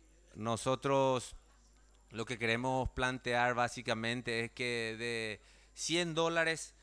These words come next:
pase a quinientos dólares el monto que pueda tener un comprador,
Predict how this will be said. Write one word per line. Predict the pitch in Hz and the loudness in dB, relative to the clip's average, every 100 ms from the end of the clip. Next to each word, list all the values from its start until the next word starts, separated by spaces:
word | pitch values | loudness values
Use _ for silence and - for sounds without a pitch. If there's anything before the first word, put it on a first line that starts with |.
| - _ _ - | -20 _ _ 2
pase | 139 135 147 139 131 123 - | 4 4 2 2 2 0 -2
a | 127 | -6
quinientos | 131 127 131 147 139 143 131 120 | -6 -4 -2 -4 -4 -4 -4 -2
dólares | 135 139 135 135 127 - _ - - - _ | -2 0 2 0 -4 -12 _ -20 -20 -20 _
el | - 127 | -6 -4
monto | 135 170 190 190 185 175 160 151 143 127 - - - - | 2 2 2 2 4 6 6 4 2 -2 -8 -20 -20 -4
que | 139 | -4
pueda | - 151 160 156 | 2 6 6 6
tener | 151 147 156 156 147 143 135 123 - | 2 2 4 4 2 0 0 -2 -6
un | 135 147 139 | -8 -8 -4
comprador, | 151 143 147 135 147 156 139 | -4 2 4 6 6 4 0